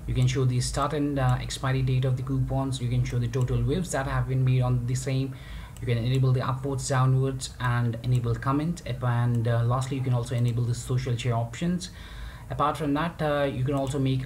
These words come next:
a no, uh, for the enable or no for any other options that you can see here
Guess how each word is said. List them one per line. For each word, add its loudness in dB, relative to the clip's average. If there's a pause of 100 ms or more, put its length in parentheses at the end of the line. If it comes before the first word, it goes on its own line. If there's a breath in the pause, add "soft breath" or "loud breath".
a 2
no, 2 (240)
uh, 0
for -2
the -2
enable 0
or 2 (280 loud breath)
no 2
for -2 (120)
any 2
other -2
options 0
that 0
you -4
can 0
see -4
here 0